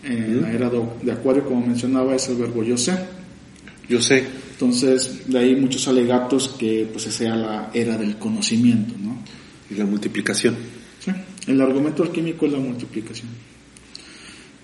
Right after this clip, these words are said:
Speaker 1: Entonces, eh, pues ya dependerá de las líneas de estudio ocultista. Una muy común y que yo en lo personal, eh, he dedicado a estudio es la de la, la Ferrier.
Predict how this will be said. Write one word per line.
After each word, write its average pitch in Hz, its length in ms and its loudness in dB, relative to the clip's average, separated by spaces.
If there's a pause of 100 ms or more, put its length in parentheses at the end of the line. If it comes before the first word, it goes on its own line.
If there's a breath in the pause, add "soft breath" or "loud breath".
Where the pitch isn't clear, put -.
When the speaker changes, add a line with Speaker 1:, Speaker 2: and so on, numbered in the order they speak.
(300)
Speaker 1:
Entonces, 160 720 4 (120)
eh, 135 680 4 (400 loud breath)
pues 151 160 8
ya 165 180 8
dependerá 151 320 6
de 151 100 8
las 147 200 6
líneas 208 680 6
de 135 100 2
estudio 156 600 8
ocultista. 127 1120 2 (760 loud breath)
Una 135 680 2 (120)
muy 135 180 2
común 139 560 2 (400)
y 113 680 -2 (120)
que 113 120 -4
yo 123 160 4
en 127 80 2
lo 123 120 -2
personal, 120 460 -2 (240)
eh, 117 320 -8
he 117 60 -4
dedicado 117 380 2
a - 20 6
estudio 156 400 6
es 147 60 -2
la 147 80 2
de 135 100 4
la, 123 160 2 (200)
la 123 100 2
Ferrier. 143 400 4